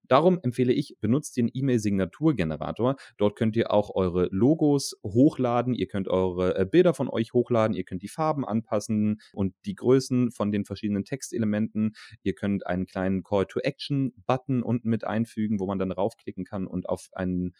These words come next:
von euch frei gewählten Link weitergeleitet wird. Also so, dass das am Ende wie eine richtig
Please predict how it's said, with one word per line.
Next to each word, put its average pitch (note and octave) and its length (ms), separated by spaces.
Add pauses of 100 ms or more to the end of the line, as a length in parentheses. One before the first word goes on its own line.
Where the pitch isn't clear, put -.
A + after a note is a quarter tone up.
von F#2 160
euch - 320
frei F2+ 220
gewählten F2+ 340
Link B2 300
weitergeleitet G#2 600
wird. G2+ 160 (160)
Also D3+ 200
so, D#3 120
dass D#3 160
das B2+ 140
am A2 100
Ende A#2 240
wie G#2+ 60
eine G#2 180 (220)
richtig A#2+ 340